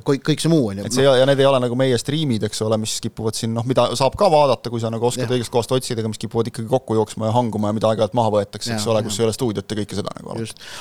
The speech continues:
Speaker 1: Aga, aga noh, et, et ühesõnaga, ja, ja see piraadindus on Premier League'i jaoks jätkuvalt, äh, probleem.
Speaker 2: Mhm.
Speaker 1: Äh, samas need hinnad, mida Sky, B T ja Amazon Inglismaa turul küsivad, on, ähm,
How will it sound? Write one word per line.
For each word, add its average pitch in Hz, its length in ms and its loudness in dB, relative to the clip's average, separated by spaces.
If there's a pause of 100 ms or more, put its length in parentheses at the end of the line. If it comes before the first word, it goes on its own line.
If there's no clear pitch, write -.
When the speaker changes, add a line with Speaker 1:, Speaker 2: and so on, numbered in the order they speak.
(160)
Speaker 1:
Aga, 135 520 2
aga 127 760 -2 (200)
noh, 139 180 -10
et, - 520 -2 (260)
et - 260 -8
ühesõnaga, 139 500 2
ja, 127 220 2
ja 135 160 0
see - 140 -2
piraadindus 139 720 0
on 147 320 2
Premier 160 280 2
League'i 147 220 0
jaoks 113 220 0
jätkuvalt, 120 680 -2
äh, 104 240 -2
probleem. 139 540 0
Speaker 2:
Mhm. 92 460 -12
Speaker 1:
Äh, 123 340 2
samas 156 420 0
need 123 200 -2
hinnad, 165 400 2
mida 113 180 -2
Sky, 147 300 0
B 139 180 -4
T 135 200 -8
ja 120 120 2
Amazon 117 460 0
Inglismaa 127 420 2
turul 131 260 0 (120)
küsivad, 113 540 0
on, 117 580 0
ähm, 113 300 -2